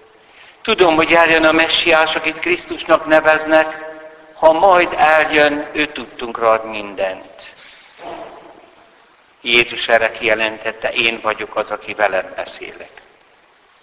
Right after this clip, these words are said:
Abból a városból a szamaritánusok közül sokan hittek benne.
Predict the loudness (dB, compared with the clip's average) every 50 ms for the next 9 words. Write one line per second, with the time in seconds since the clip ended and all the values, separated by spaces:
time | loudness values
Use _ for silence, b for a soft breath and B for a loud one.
0 | _ _ _ _ _ _ _ _ _ _ _ B B B B B B B B B
1 | 2 4 4 4 4 4 4 4 4 4 4 4 2 0 0 -2 0 2 2 2
2 | 2 2 2 2 2 2 0 0 0 0 2 2 0 0 -4 -4 -4 -4 -2 0
3 | 0 0 0 -2 -4 -4 -6 -8 -4 -2 -2 -2 -2 -4 -8 -12 -12 -6 -4 -2
4 | -2 -2 0 0 0 0 0 0 -2 -2 -2 -6 -12 -20